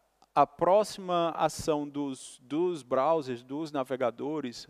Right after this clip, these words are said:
é definir um baseline pra definir quais dessas propriedades você tem uma segurança de utilizar em todos os browsers e nas duas últimas versões.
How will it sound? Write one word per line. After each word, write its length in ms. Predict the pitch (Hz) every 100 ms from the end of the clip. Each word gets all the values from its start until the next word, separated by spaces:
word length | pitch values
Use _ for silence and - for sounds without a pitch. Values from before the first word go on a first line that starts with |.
| _
é 100 | 156
definir 380 | 139 151 156 175
um 80 | 160
baseline 800 | 147 165 160 156 139 123 107 -
pra 180 | 131 123 _ 139
definir 480 | 139 - 147 139 _ - _ _
quais 420 | 202 226 254 220
dessas 320 | 185 180 175
propriedades 760 | - 160 - 160 143 139 151 143
você 260 | 156 -
tem 360 | 151 143 147 160
uma 180 | 151 151
segurança 560 | - 147 147 135 -
de 100 | 135
utilizar 500 | 135 - 151 120 104
em 60 | 117
todos 300 | 131 135 139
os 100 | 135
browsers 540 | 117 107 95 - 104
e 60 | 123
nas 260 | 131 131 120
duas 300 | 139 170 139
últimas 300 | 131 139 131
versões. 560 | 143 - 98 - -